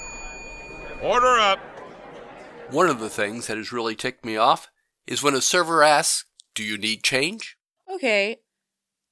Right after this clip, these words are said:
Speaker 3: That could happen for numerous reasons.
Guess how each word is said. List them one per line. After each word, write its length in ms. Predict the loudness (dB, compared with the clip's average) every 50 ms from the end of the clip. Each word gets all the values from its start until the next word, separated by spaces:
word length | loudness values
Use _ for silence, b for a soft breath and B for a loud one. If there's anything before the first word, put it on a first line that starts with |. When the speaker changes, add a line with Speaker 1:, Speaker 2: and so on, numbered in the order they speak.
| _ _ _ _ _
Speaker 3:
That 220 | -2 0 0 0
could 120 | 0 -2 -2
happen 280 | 0 0 0 0 -2 -6
for 260 | -6 -4 -2 -2 -2
numerous 500 | -2 -2 -4 -4 -4 -4 -6 -8 -8 -8
reasons. 560 | -8 -8 -8 -8 -10 -10 -10 -10 -12 -16 -18